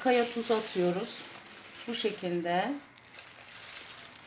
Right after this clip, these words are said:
bolca atıyoruz. Niye atıyoruz onu da hemen,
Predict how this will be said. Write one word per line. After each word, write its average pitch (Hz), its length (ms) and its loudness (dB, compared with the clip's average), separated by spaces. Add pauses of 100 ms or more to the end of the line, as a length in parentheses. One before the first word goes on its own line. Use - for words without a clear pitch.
(2250)
bolca 208 420 6
atıyoruz. 226 640 0
Niye 254 160 8
atıyoruz 214 480 2
onu 214 220 -4
da 214 40 -2
hemen, 202 440 0